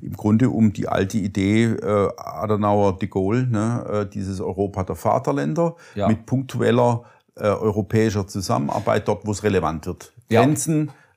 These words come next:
Speaker 1: äh, Energiesicherheit, solche Dinge.
Speaker 2: Ah ja,
Speaker 1: Ja.
Speaker 2: es sollte
Speaker 1: Mhm.
Speaker 2: darum gehen, nachdem, ähm,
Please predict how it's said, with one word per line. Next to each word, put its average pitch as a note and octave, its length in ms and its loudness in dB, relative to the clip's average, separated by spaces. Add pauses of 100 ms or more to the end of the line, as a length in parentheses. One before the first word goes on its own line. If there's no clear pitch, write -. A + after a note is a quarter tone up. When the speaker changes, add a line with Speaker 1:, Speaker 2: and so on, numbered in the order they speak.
Speaker 1:
äh, A2 500 4
Energiesicherheit, G#2+ 920 0
solche F2 260 -4
Dinge. D#2 260 -8 (160)
Speaker 2:
Ah - 60 -2
ja, B2+ 220 6
Speaker 1:
Ja. A#2 80 2
Speaker 2:
es G#2 140 -2
sollte A#2 180 4
Speaker 1:
Mhm. A2+ 200 4
Speaker 2:
darum C#3 300 2
gehen, D3+ 260 0 (200)
nachdem, A2+ 480 0
ähm, G2+ 440 0